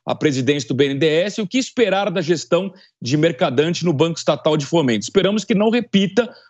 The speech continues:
os erros do passado, os erros do B N D E S. Quais foram esses erros? Escolher empresas campeãs nacionais, aqueles empresários que são amigos do governo e que receberam dinheiro barato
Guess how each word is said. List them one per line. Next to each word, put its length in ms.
os 220
erros 320
do 140
passado, 580
os 160
erros 220
do 80
B 120
N 120
D 60
E 160
S. 140
Quais 240
foram 180
esses 260
erros? 360
Escolher 720
empresas 680
campeãs 640
nacionais, 640
aqueles 380
empresários 680
que 100
são 220
amigos 640
do 120
governo 680
e 100
que 100
receberam 760
dinheiro 420
barato 540